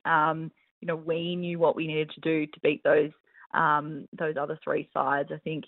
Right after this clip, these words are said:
you know, the internal noise, we didn't wanna, um, sorry, the external noise, we didn't want that to kind of, um, be too overpowering when we came up against those teams, because we did have, um, you know, enormous belief that, um, you know, if we were to, to play four quarters, which we just hadn't been able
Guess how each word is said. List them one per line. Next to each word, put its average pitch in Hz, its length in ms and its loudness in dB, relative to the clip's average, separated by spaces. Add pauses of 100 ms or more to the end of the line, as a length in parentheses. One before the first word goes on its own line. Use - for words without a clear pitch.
(100)
you 160 100 -6
know, 151 120 4
the 143 280 -8 (380)
internal 175 480 0
noise, 156 260 2
we 156 80 -6
didn't 156 180 -4
wanna, 156 440 2
um, 160 280 4
sorry, 160 140 6
the 151 80 4
external 170 380 4
noise, 156 240 6
we 160 60 -2
didn't 156 180 -4
want 156 140 0
that - 220 4
to - 80 -6
kind 151 280 6
of, 147 60 -4 (380)
um, 160 220 4
be 170 220 -4
too 175 160 -2
overpowering 156 680 -2
when 147 120 -4
we 143 100 -8 (100)
came 156 140 -4
up 139 160 0
against 160 260 -4 (120)
those 151 180 0 (160)
teams, 160 260 -6 (120)
because 156 260 -2 (380)
we 196 80 2
did 220 180 6
have, 165 320 6 (140)
um, 143 340 -2
you 165 80 -10
know, 143 160 0
enormous 147 380 -4
belief 139 280 0 (120)
that, - 160 0 (240)
um, 135 420 -2 (300)
you - 60 -8
know, 151 80 0
if 165 180 -4
we 175 80 -6
were 151 260 6 (100)
to, 160 200 -2
to - 240 -16
play 135 320 2 (100)
four 160 100 -2
quarters, 160 360 2
which 165 160 -8
we - 80 -8
just 165 240 -12
hadn't 143 180 0
been 143 120 -4
able 147 180 0